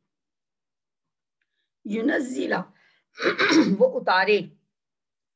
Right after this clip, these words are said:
नज़्ज़ला युनज़्ज़िलु तंज़ीलुन उतारना, अलैना हम पर, माइदतन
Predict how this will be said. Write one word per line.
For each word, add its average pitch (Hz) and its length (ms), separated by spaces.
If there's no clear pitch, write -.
नज़्ज़ला 247 480
युनज़्ज़िलु 208 640
तंज़ीलुन 226 800
उतारना, 196 720
अलैना 254 460
हम 240 440
पर, 170 180
माइदतन 196 1300